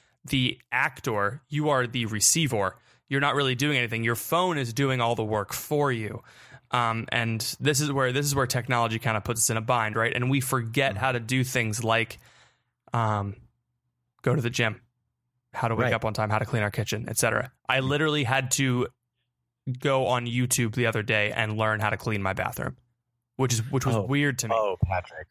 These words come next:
Speaker 1: I know.
Speaker 2: Oh, Pat-
Speaker 1: Well, I mean, I've never had to clean a bathroom before in my life.
Speaker 2: What do you, what?
Speaker 1: <laughs>
Speaker 2: What?
Speaker 1: That's not true. I just don't remember how to do it.
Speaker 2: What do you
Speaker 1: Um,
Speaker 2: mean you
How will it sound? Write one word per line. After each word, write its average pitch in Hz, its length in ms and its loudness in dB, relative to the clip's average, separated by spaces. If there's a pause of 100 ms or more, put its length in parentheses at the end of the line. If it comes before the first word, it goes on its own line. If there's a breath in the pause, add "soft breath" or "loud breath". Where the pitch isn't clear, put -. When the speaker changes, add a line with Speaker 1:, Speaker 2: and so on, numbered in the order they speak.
Speaker 1:
I 135 100 0
know. 139 200 2
Speaker 2:
Oh, 85 40 -6
Pat- 151 220 -10
Speaker 1:
Well, 165 120 2
I 190 40 2
mean, 196 100 0
I've 196 60 0
never 190 120 2
had 165 60 2
to 143 80 -2
clean 143 160 0
a 101 40 -2
bathroom 110 320 0
before 98 240 -2
in 95 40 -8
my 92 100 -4
life. 104 360 0
Speaker 2:
What 151 80 4
do 170 60 2
you, - 80 -6 (160)
what? 139 280 2
Speaker 1:
<laughs> - 480 -4
Speaker 2:
What? 214 220 0
Speaker 1:
That's 139 160 2
not 117 120 0
true. 113 140 0
I 107 40 2
just 107 100 -2
don't 127 100 2
remember 107 260 0
how 104 80 4
to 101 60 0
do 98 180 -2
it. - 120 -8 (420 loud breath)
Speaker 2:
What - 100 -4
do 127 40 4
you 123 120 4
Speaker 1:
Um, 190 60 0
Speaker 2:
mean 196 200 2
you 117 60 -8